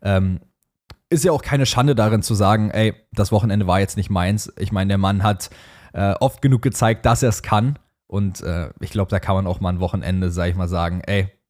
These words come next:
das war's jetzt nicht. Schauen wir mal, äh, wie das nächste wird.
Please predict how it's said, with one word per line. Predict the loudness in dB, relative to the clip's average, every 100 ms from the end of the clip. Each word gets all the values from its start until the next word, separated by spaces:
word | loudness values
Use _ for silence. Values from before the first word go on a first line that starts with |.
| _ _
das | -4
war's | 2 0 2
jetzt | -2
nicht. | 0 -2 -2 _ _ _ _ _ _
Schauen | -2 2
wir | 2
mal, | 2 -2 -4 _ _
äh, | -8 -6 -6 -6
wie | -4
das | -4 -4
nächste | -6 -8 -8
wird. | -8 -10